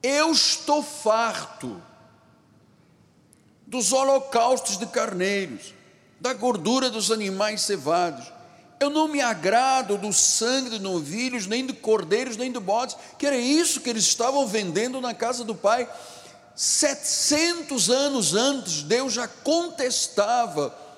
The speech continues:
esse tipo sacrificial e de negócios dentro da casa dele. E ele continua dizendo, "Quando vindes para comparecer perante mim,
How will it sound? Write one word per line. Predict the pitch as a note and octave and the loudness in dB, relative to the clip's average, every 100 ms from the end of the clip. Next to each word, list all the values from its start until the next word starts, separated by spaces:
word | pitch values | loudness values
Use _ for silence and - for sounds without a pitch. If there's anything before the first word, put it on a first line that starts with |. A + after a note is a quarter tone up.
| - - | -20 -2
esse | A#3+ - F3 - | 0 2 -2 -4
tipo | A#3 C#4 C#4 G#3+ | 0 0 -2 -4
sacrificial | - - G3+ - F#3 F3 F#3+ - D#3+ F3 G3+ A3 - - - - | -2 -2 -4 -6 -10 -6 -2 0 2 2 2 2 -4 -16 -20 -6
e | F#3+ | -4
de | D#3 B3 | -2 -2
negócios | B3+ A#3+ D3+ F#3 A#3 B3+ - A#3+ E3 | -2 -4 0 2 2 2 -2 -2 0
dentro | G3+ A3+ A#3 | 0 0 -4
da | A3+ | -4
casa | A#3+ G3 G3 C4 | -2 -2 -2 -4
dele. | B3+ G#3+ B2+ - - - | -2 -2 -4 -12 -14 -4
E | A3 | 0
ele | C#4+ | 0
continua | - B3+ G#3+ G#3 B3+ A#3 | 0 -2 -2 -2 -2 -2
dizendo, | F3+ E3 F#3+ G#3+ C#4 - - - - - - - | -2 -2 -2 -2 -6 -8 -20 -20 -20 -20 -20 0
"Quando | C4+ D#4 C4+ | 2 2 0
vindes | F3 G3+ F#3 D#3 | 0 -2 -2 -2
para | - G3+ G#3+ | 0 0 0
comparecer | - G#3 - F#3+ F3+ D3 E3+ D#3 C3+ | -2 -2 0 0 2 0 0 0 0
perante | E3 G3+ G3 | 0 0 -2
mim, | E3+ F3 A3+ | -2 -2 -2